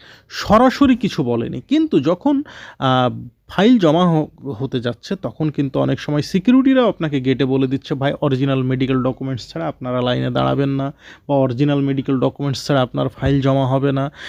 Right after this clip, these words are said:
এমনকি দেখা যাচ্ছে যখন ফিঙ্গার করতে যাচ্ছেন আপনি, আপনার সেই কর্মকর্তা, যে কর্মকর্তার সামনে আপনি ফিঙ্গার করছেন,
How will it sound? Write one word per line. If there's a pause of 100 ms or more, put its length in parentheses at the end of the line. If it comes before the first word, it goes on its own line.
(200)
এমনকি
দেখা
যাচ্ছে
যখন
ফিঙ্গার (400)
করতে
যাচ্ছেন
আপনি,
আপনার
সেই
কর্মকর্তা,
যে
কর্মকর্তার
সামনে
আপনি
ফিঙ্গার
করছেন,